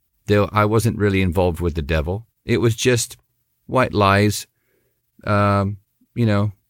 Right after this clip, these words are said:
bad things, doing bad things. But, you know, I always was told, "If you don't kill anyone, then you'll go to heaven." But that's a lie. It's got nothing to do with that. You shouldn't kill,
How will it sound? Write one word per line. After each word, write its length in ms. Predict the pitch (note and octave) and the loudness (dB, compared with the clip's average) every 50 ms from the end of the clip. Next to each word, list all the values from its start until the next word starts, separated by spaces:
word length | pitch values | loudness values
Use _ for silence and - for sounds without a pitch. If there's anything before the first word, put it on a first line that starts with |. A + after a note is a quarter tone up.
| _ _ _ - | _ _ _ -6
bad 300 | G2+ A2 A#2+ B2 A#2+ - | -2 0 0 0 0 0
things, 480 | - A#2 G2+ G2 G2 A2 A2 - - | 0 0 0 2 0 -2 -4 -6 -8
doing 300 | - A2+ G#2+ A2 G#2+ G#2 | -4 -2 0 0 0 0
bad 240 | G#2 A2 A2 A2+ G#2+ | 0 0 0 0 -2
things. 520 | - - G2+ F#2 F#2 F#2 F#2+ F#2 - - - _ _ _ _ _ _ _ _ _ _ - | -4 -4 -4 -2 -2 -4 -4 -6 -10 -14 -18 _ _ _ _ _ _ _ _ _ _ -4
But, 440 | - A2 A2+ A2 - - - - _ _ _ _ _ _ _ _ _ _ _ - | 0 0 0 0 -2 -6 -12 -16 _ _ _ _ _ _ _ _ _ _ _ -6
you 120 | - C#3+ | -4 0
know, 140 | C#3 B2 A#2+ | 2 2 2
I 240 | A2 A2 A#2+ A#2+ B2 | 2 2 2 2 2
always 340 | B2 B2+ A#2+ A#2+ A#2+ A2 | 2 2 2 2 2 2
was 140 | G#2+ G#2+ G2+ | 0 -2 -2
told, 300 | - - C3 B2 A#2+ G#2+ | 0 0 2 2 2 2
"If 160 | G2+ G2 - | 0 0 0
you 80 | A2 G#2 | -2 0
don't 240 | A2+ A#2 A2+ - - | 0 0 0 0 -6
kill 240 | - - C3+ A#2+ A#2 | -2 -2 0 2 2
anyone, 480 | G#2+ G2+ F#2+ F2+ F2 F2+ F#2 F#2 F#2 | 2 0 0 0 0 0 0 0 0
then 120 | F#2 F#2+ F#2+ | 0 0 0
you'll 120 | F#2+ F#2+ | 0 0
go 160 | F2+ G2 F#2+ | 0 0 0
to 100 | F2+ F#2 | 0 2
heaven." 320 | F2+ A2 A#2 G#2 D#2+ D2+ D2 | 2 2 0 0 -2 -6 -6
But 160 | - E2 - | -8 -4 -2
that's 220 | G#2+ G2 - - | -2 -2 0 -2
a 60 | G#2+ | -2
lie. 320 | G2+ G#2 A2+ B2+ A#2 E2 - - _ _ _ _ _ - _ _ _ _ _ _ _ - | -2 0 -2 -2 -2 -4 -6 -10 _ _ _ _ _ -20 _ _ _ _ _ _ _ -2
It's 160 | A2 G#2+ - | -2 0 2
got 140 | A2+ G#2+ A2 | 0 2 2
nothing 440 | A2 C#2+ D2+ G#2 A2 G#2+ A#2+ G#2 | 0 -2 0 -2 0 0 0 0
to 100 | F#2+ G#2 | 0 -2
do 160 | F2 F2+ G#2+ A2+ | 0 0 0 2
with 140 | G#2+ F2+ D#2 | 2 0 -2
that. 180 | D#2 D2+ D2 - | -4 -6 -6 -8
You 140 | - - G2 | -6 -4 -2
shouldn't 320 | - - C#3+ B2+ B2+ - | 0 0 2 2 0 -2
kill, 480 | - - - D#3 D3+ G#2 E2 E2 G2+ - | -2 0 0 2 2 2 2 0 -4 -8